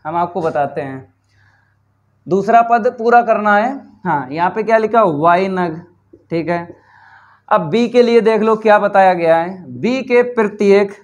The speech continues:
नग पर तीन रुपए, ठीक है, तीन रुपए, और प्रति नग, नग से नग कैंसिल कर लो, तो कितना मिलेगा, तीन वाई रुपए।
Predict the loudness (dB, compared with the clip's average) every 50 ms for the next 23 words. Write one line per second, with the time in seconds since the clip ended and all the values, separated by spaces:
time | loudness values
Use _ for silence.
0 | _ -8 -2 0 0 0 -2 -4 -4 -4 -4 -4 -4 -8 -8 -8 -6 -6 -4 -4
1 | -4 -4 -4 -4 -6 -6 -6 -8 -14 _ _ _ _ _ _ _ _ _ _ _
2 | _ _ _ _ _ _ _ _ -2 0 2 4 2 2 2 -2 -10 _ -8 -6
3 | -4 -2 -2 0 0 0 0 -2 -2 -2 -2 -2 -2 -2 -4 -8 -12 -16 -20 _
4 | _ _ _ _ _ _ _ _ _ _ _ -4 -2 0 0 0 -2 -6 -6 -6
5 | -6 -6 -6 -6 -4 -2 -2 0 0 0 0 -2 -2 -6 -12 -16 _ _ -12 -6
6 | -4 -2 -2 -2 -2 -4 -4 -2 -2 -2 -2 -2 -2 -4 -2 -2 -2 -2 -2 -2
7 | -4 -2 0 0 0 0 0 -4 -4 -6 -8 -14 -20 _ _ _ _ _ -8 -6
8 | -4 -4 0 0 2 2 2 0 0 2 2 2 2 0 -6 -14 _ -8 -6 -6
9 | -4 -4 -4 -4 0 2 2 2 2 2 0 -2 -4 -4 -6 -8 -8